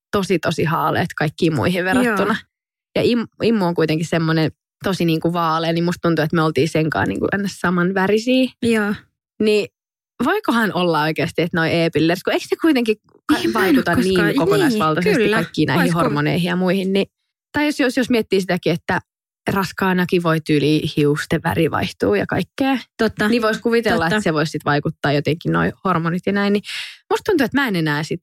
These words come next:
Speaker 1: ehkä niinku rusketu.
Speaker 2: Totta.
Speaker 1: Niin mun pitää nyt sit oikeastikin käyttää vaan sitä hierää.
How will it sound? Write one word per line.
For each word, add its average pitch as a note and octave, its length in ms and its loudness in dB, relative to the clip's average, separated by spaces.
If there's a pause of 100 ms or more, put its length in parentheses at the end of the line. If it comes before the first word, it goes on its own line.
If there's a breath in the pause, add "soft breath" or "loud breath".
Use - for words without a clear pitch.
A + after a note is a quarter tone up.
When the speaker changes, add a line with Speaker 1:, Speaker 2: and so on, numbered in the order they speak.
Speaker 1:
ehkä F3 260 -2
niinku A3 260 0
rusketu. - 420 -2 (580)
Speaker 2:
Totta. G#3+ 320 0 (320)
Speaker 1:
Niin A3+ 380 2
mun A3 140 2
pitää E3+ 200 -2
nyt F3 100 -4
sit - 120 -2
oikeastikin F3+ 800 -4
käyttää F#2 380 -4
vaan D#2+ 160 -2
sitä G#3+ 160 -4
hierää. F#3 580 -2